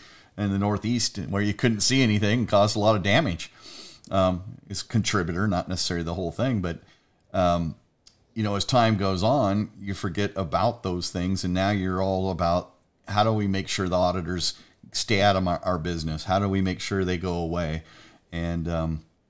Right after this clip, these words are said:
you know, I don't know, controls, internal controls, right? We've been talking about that for how long?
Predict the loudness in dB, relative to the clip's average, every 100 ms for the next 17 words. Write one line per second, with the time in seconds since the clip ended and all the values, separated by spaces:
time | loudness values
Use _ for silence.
0 | _ _ _ _ _ _ _ -18 -12 -10
1 | -10 _ _ _ -8 -4 -2 -4 -6 -4
2 | -4 2 4 4 0 -10 _ _ _ -4
3 | 4 4 4 0 2 4 4 4 4 4
4 | 0 -14 -16 0 2 4 8 10 10 8
5 | 8 8 8 8 8 8 6 6 8 8
6 | 8 4 2